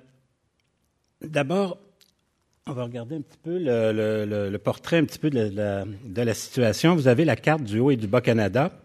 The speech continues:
avec les villes un peu, j'y reviendrai peut-être tout à l'heure, mais simplement pour vous rafraîchir un peu la mémoire, euh, voir un peu le, le, la situation des villes. Alors, vous voyez Québec, Montréal,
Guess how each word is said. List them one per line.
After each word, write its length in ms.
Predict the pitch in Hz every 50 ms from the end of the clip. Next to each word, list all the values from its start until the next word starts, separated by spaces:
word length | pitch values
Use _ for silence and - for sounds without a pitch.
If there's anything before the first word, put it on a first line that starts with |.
| _ _ _ _ _ _ _ _ _ _ _ - - -
avec 260 | - 117 139 127 -
les 140 | 123 123 117
villes 200 | 104 156 165 160
un 100 | 127 107
peu, 140 | - - 160
j'y 160 | 131 117 135
reviendrai 400 | 110 107 135 131 127 117 139 160
peut-être 340 | - 117 - 131 127 - -
tout 80 | -
à 60 | 117 104
l'heure, 240 | 120 147 190 185 - - - - -
mais 60 | 110
simplement 440 | - 151 139 - 139 120 135 160 151
pour 240 | - - 135 120 113
vous 280 | 107 113 120 123 123
rafraîchir 600 | 123 113 123 131 135 - 135 127 117 - 175 160 147
un 80 | 127
peu 120 | 104 - 135
la 120 | 131 120
mémoire, 460 | 117 110 107 110 120 143 196 208 202 - - - - - - -
euh, 260 | 113 110 113 113 113
voir 280 | 104 113 127 139 139
un 80 | 139 120
peu 180 | - - 156 156
le, 300 | 143 127 120 117 117 113
le, 500 | 113 110 110 110 107 107 107 104 107 110
la 160 | 110 107 107
situation 540 | - - - - 131 117 107 - 147 147 135
des 180 | 117 107 104
villes. 320 | 98 123 160 208 220 214 - - - - - - -
Alors, 200 | 110 107 117 104
vous 40 | 104
voyez 180 | 113 117 131
Québec, 320 | 127 - 139 107 135 143 -
Montréal, 640 | 139 127 117 113 117 120 131 151 156 160 165 143